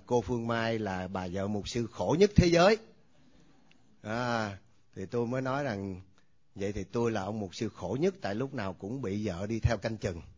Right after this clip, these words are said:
<laughs> Thưa quý vị, câu chuyện vui đó, ờ, cho chúng ta thấy rằng chúng ta ở đây ai cũng khổ, ai cũng thấy rằng mình phải đối diện với rất nhiều những cái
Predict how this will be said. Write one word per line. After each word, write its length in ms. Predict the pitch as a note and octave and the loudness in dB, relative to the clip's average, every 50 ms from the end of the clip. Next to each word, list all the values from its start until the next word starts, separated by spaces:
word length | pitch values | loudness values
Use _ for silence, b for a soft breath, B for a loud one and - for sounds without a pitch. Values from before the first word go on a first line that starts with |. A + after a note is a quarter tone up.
| _ - b b b b b b b b - | _ -20 b b b b b b b b -4
<laughs> 480 | - - - E3+ D3+ - - F#3 D#3+ - - - G3 D#3 - - - C#3 - - - B F3 F3 E3+ E3 E3 E3+ E3 D#3 B - | -4 -2 0 0 -2 2 2 2 2 2 2 -2 -2 -2 -2 -6 -10 -10 -10 -6 -6 B -4 -4 -6 -8 -10 -10 -12 -10 B 2
Thưa 140 | F#3 F#3 | 4 4
quý 140 | F3+ G3+ G#3 | 6 6 4
vị, 360 | F#3+ E3 D3+ C#3+ C#3+ C#3+ C#3+ C#3+ - b b b b | 6 6 6 6 6 4 2 -2 -10 b b b b
câu 160 | E3 F3 F3+ | 2 4 4
chuyện 180 | D#3 D#3 D3 | 4 2 2
vui 220 | D3+ E3+ F3+ F3+ F3 | 4 4 4 6 6
đó, 440 | F3+ F3+ F#3 G3+ G#3+ A3+ A#3+ A3+ G3 E3 - - - - | 6 6 6 6 6 4 4 2 0 -6 -14 -20 -20 -12
ờ, 440 | - - B2+ B2 B2 B2 B2 B2 A#2+ | -4 0 2 4 4 4 4 2 2
cho 220 | - - D#3 D#3 | 2 4 4 4
chúng 240 | D3 D#3 F3+ F3+ F3 | 4 2 0 0 0
ta 140 | E3+ D3 C#3 | 0 0 2
thấy 160 | D3+ E3 E3+ | 0 0 0
rằng 340 | D#3 B2 A2+ A2 A2 G#2+ G2+ | 0 0 -2 -2 -4 -4 -4
chúng 240 | - D3 D3+ E3 | -4 -4 -4 -2
ta 160 | D3+ C#3 B2 B2 | -2 -2 -2 -2
ở 80 | C3 | 0
đây 120 | B2+ B2+ B2 | 0 -2 -2
ai 240 | A#2+ A2+ A2+ A2+ A2 | -2 -2 -2 -2 -2
cũng 180 | F#2+ G#2+ A#2+ | -4 -6 -8
khổ, 420 | A#2 - G#2 F2+ G2+ B2 D3+ D#3+ - - | -6 -4 0 4 4 6 4 4 2 -4
ai 220 | A#2 A#2+ A#2 A2+ | -4 -2 -2 -2
cũng 260 | G2+ G#2 G#2 A#2+ C3 | -2 -4 -4 -4 -4
thấy 240 | B2 B2+ C3 C3+ D#3 | -4 -2 -2 -2 -2
rằng 200 | D3 B2+ G2+ F#2+ | -4 -4 -2 -2
mình 160 | G2 F#2 F2+ | -2 -4 -4
phải 160 | E2+ G2 G2+ | -4 -6 -4
đối 220 | C3 C3 C3 D3+ D#3+ | -2 -2 -2 -2 -4
diện 340 | C#3+ A#2 F#2+ F#2 F#2+ G2+ G2+ | -4 -4 -4 -4 -6 -4 -4
với 300 | A#2 B2+ C3+ C#3+ D3 C#3 | -2 -2 -2 -4 -4 -6
rất 180 | C3+ C#3 C3+ | -8 -8 -6
nhiều 220 | B2 A2 F#2+ F#2 F2+ | -4 -4 -4 -2 -4
những 220 | F2 F#2 F#2+ G#2+ | -4 -6 -8 -8
cái 320 | - B2+ B2 B2 A#2+ A2+ | -6 -6 -6 -4 -4 -6